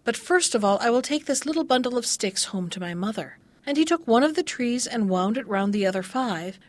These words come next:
raised the bundle on his shoulders and bore it off. Then he came back and went with his master, who said,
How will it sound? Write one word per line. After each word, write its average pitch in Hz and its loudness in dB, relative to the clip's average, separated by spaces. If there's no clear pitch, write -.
raised 285 4
the 262 0
bundle 233 2
on 196 0
his 185 0
shoulders 214 0
and 185 -4
bore 202 -2
it 233 -4
off. 165 -10
Then 220 6
he 240 0
came 214 2
back 214 -2
and 262 -4
went 311 0
with 226 0
his 214 -2
master, 226 -2
who 202 -4
said, 202 -2